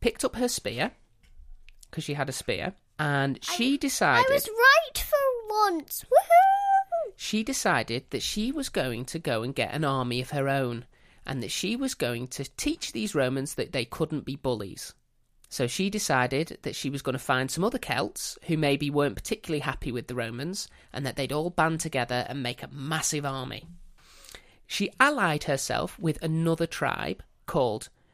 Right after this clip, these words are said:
Speaker 2: Pigeon men and cat
Speaker 1: The tr-
Speaker 2: people.
Speaker 1: the Trinovantes, yeah? And Boudica eventually managed to convince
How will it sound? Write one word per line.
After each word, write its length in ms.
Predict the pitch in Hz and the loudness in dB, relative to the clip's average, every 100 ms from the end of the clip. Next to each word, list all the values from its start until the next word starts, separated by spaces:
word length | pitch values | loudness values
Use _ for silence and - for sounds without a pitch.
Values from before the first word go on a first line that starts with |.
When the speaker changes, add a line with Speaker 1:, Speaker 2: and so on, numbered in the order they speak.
| _ _ | _ _
Speaker 2:
Pigeon 680 | - 403 392 - 302 269 254 | 0 0 0 2 2 2 -4
men 540 | 240 226 220 233 240 - _ _ 269 | -4 -6 -8 -10 -12 -16 _ _ -8
and 240 | 262 - | -6 -6
cat 420 | - 440 427 - 151 | 2 4 4 0 2
Speaker 1:
The 120 | 170 | 2
tr- 260 | - - 269 | 2 -4 -4
Speaker 2:
people. 500 | 247 - 240 226 247 - - - - - - | -4 -4 -4 -4 -8 -16 -20 -20 -20 -20 -10
Speaker 1:
the 80 | - | -6
Trinovantes, 880 | - 202 190 160 143 - 107 - - - - - | 0 2 4 2 2 -2 -4 -6 -14 -18 -20 -4
yeah? 160 | 170 311 _ _ _ - | -2 -2 _ _ _ -2
And 160 | 160 | 0
Boudica 480 | 196 226 233 - 190 - - _ | 0 0 0 0 0 -2 -16 _
eventually 640 | 175 - 254 294 - 135 139 | -4 2 0 2 -2 -2 0
managed 380 | 151 175 - | 0 0 0
to 60 | - | -4
convince 500 | - 196 120 110 - | -2 0 0 -2 -8